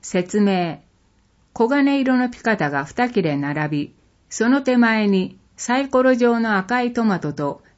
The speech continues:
緑のアスパラが添えられています。薄くリボン状にスライスされたアスパラがくるりと巻かれて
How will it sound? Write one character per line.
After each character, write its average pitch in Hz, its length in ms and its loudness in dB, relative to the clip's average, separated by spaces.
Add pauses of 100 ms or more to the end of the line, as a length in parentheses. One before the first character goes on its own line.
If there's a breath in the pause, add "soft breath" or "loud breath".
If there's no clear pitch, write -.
緑 247 380 2
の 143 180 -2
ア 151 60 -6
ス - 120 -14
パ 196 160 0
ラ 185 120 2
が 175 100 -4
添 180 240 -2
え 208 60 0
ら 202 120 2
れ 185 140 -2
て 170 160 -2
い 151 100 -2
ま 143 160 -4
す。 - 260 -20 (960)
薄 190 320 -4
く 262 320 2
リ 190 160 2
ボ 247 160 2
ン 277 140 6
状 262 180 2
に 247 160 2
ス 240 160 -2
ラ 247 160 0
イ 240 60 -2
ス 185 120 -6
さ 165 140 -4
れ 151 140 -4
た 147 160 -4
ア 147 80 -4
ス - 120 -18
パ 185 140 -2
ラ 170 160 0
が 156 320 -2
く 226 160 -2
る 262 120 0
り 226 120 0
と 147 100 -2
巻 147 180 -4
か 180 120 -2
れ 175 140 -2
て 160 320 -8